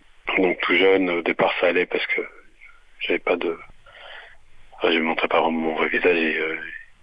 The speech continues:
et je pensais, euh, arrêter de l'alcool. Donc, euh, petit à petit, les choses... enfin, petit à petit, voilà, j'ai montré, euh,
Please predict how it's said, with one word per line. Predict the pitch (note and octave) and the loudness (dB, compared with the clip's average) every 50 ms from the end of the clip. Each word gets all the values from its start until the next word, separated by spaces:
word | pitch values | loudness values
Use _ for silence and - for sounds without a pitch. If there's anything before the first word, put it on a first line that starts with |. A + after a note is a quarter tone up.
| - - - - - - - - - - - - _ - - - - _ - - - - - - - - - - - - - | -20 -20 -20 -20 -20 -20 -20 -20 -20 -20 -20 -20 _ -20 -20 -20 -20 _ -20 -20 -20 -20 -20 -20 -20 -20 -20 -14 -8 -2 0
et | - - | 2 2
je | - - | 2 2
pensais, | - - - - - - G#2+ G#2 G2+ F#2 E2+ | 2 0 0 2 2 2 4 4 4 4 4
euh, | E2 D#2+ E2 E2 D#2+ | 4 4 4 4 4
arrêter | E2 E2+ E2+ - F#2 F2+ E2+ E2+ F2 F2 F#2 | 2 0 0 0 0 0 2 2 2 0 0
de | E2+ E2 | 2 0
l'alcool. | E2+ E2 - - G2+ A2+ B2 A#2+ G2 - - - - - - - - | 0 0 2 4 4 4 4 2 0 -2 -6 -14 -20 -20 -10 -2 0
Donc, | G2+ G2 G2 F#2+ - F2+ | 2 2 2 2 0 0
euh, | F2+ E2+ F2 F2 E2+ F2 F2+ F2+ F2+ F#2 F#2 - - - - - - - - - - - - | 2 2 0 -2 -2 -4 -6 -8 -8 -10 -10 -10 -12 -14 -16 -18 -20 -20 -20 -20 -16 -8 -4
petit | - - - C#3 | -2 0 2 2
à | - | 2
petit, | - - G#2 | 2 2 2
les | F#2+ F2+ | 2 2
choses... | - - - F2 - | 2 2 0 0 0
enfin, | - F2+ E2+ | -2 -2 -2
petit | - - - - | -2 -4 -2 -2
à | F2+ | -2
petit, | - - - | 0 0 -2
voilà, | F2+ F2 E2+ F#2+ G2+ | 0 2 2 2 0
j'ai | F#2+ F2+ E2 | 0 -2 -2
montré, | D#2+ E2 F2 - - G2+ F2+ | -2 -2 -2 -2 -2 -2 0
euh, | E2+ E2+ E2+ | 0 -2 -4